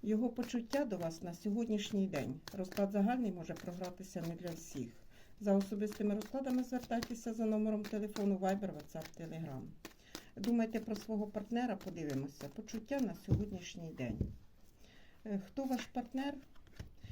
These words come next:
Е, людина, яка не поспішає приймати рішень і не, не, не робить необдуманих кроків. Перше, ніж, е, щось зробити в своєму житті, він дуже ретельно все обдумає. Е, а ви?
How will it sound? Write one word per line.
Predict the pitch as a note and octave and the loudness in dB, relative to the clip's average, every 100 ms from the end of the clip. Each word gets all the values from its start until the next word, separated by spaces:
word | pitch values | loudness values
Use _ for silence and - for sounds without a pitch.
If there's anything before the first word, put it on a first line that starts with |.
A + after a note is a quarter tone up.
| - - G3+ | -12 -10 0
Е, | G3 F#3 | 2 2
людина, | G3 A3+ A3 C4+ F#3+ | 2 2 4 4 4
яка | E3 E3 F#3 | 2 -2 -2
не | F#3 | -2
поспішає | - G3 - G3 - D#3 C#3 C3+ | -4 -8 -6 -4 0 0 0 -2
приймати | - D#3+ D3+ D3 - | -4 -4 -2 -4 -4
рішень | F3+ A3+ A#3+ A#3 G#3 F#3+ | -4 -2 -2 0 0 -2
і | F3 | -4
не, | E3+ E3 | -2 0
не, | E3 E3+ F3 | 0 -2 -4
не | F3 E3+ E3 E3 D#3+ | -4 -2 -2 0 0
робить | G#3 G3+ A3 - - | 0 0 -4 -6 -6
необдуманих | F3 F#3 F#3+ F3 D#3+ G3+ G3+ F#3+ F#3+ - | -2 2 2 2 -2 2 4 2 0 -6
кроків. | D#3+ C3 - - C3 - - - - | -4 -4 -6 -6 -6 -8 -18 -8 2
Перше, | G3+ G3 G3+ | 2 2 -2
ніж, | F#3 F#3 G3 F#3+ - | 2 6 6 6 -2
е, | E3+ D#3+ D#3+ | -2 -2 -4
щось | - G#3 F#3+ | -4 -2 -2
зробити | G3 F#3+ F#3+ F#3 | 0 0 -2 -4
в | E3+ | -8
своєму | - E3+ F3 E3+ E3 | -8 -6 -4 -4 -4
житті, | F#3+ F#3+ A3+ | -4 -2 -2
він | E3+ D#3 | -2 -2
дуже | D#3+ D3+ D#3+ D#3 | -4 -4 -2 -2
ретельно | E3+ A#3 B3 F3 | -2 -2 0 -2
все | D3+ - E3+ | -6 -6 -4
обдумає. | E3 D3+ D3 B2+ B2 B2 C3 - - - - - - | -4 -6 -4 -2 -2 -4 -8 -10 -18 -18 -16 -10 -6
Е, | E3+ D#3+ - - | -4 -4 -4 -2
а | G#3 | -2
ви? | E3 D#3+ D#3 | 0 -2 -2